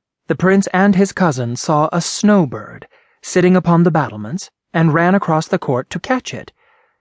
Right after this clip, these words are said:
When they moved, Jack Frost noticed the shadows following them, and a clever idea came into his head.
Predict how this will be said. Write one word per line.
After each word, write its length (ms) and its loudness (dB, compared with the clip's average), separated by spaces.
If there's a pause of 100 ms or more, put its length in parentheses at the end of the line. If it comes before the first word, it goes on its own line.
(260)
When 300 2
they 160 4
moved, 520 0 (320)
Jack 380 -2
Frost 580 -2 (100)
noticed 600 -2
the 80 -4
shadows 680 -2
following 540 -2
them, 240 -4 (720)
and 180 -2
a 60 0
clever 500 -2
idea 720 -2 (220)
came 420 0
into 440 -2
his 240 -4
head. 480 -14